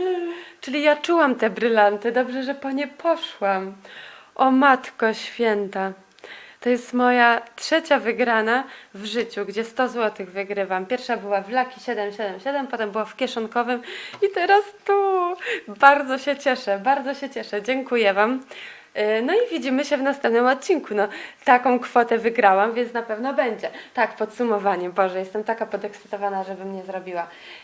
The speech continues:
Yy, tutaj mamy sto złotych, a tutaj mamy dwadzieścia, tak? Bo plik to jest dwukrotność. Także wydaliśmy na draping, yy, sześćdziesiąt pięć złotych,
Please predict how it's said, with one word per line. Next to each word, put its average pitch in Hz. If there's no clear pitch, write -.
Yy, 202
tutaj 233
mamy 196
sto 208
złotych, 196
a 214
tutaj 320
mamy 233
dwadzieścia, 254
tak? 285
Bo 226
plik 381
to 269
jest 262
dwukrotność. 196
Także 247
wydaliśmy 262
na 220
draping, 220
yy, 214
sześćdziesiąt 240
pięć 214
złotych, 220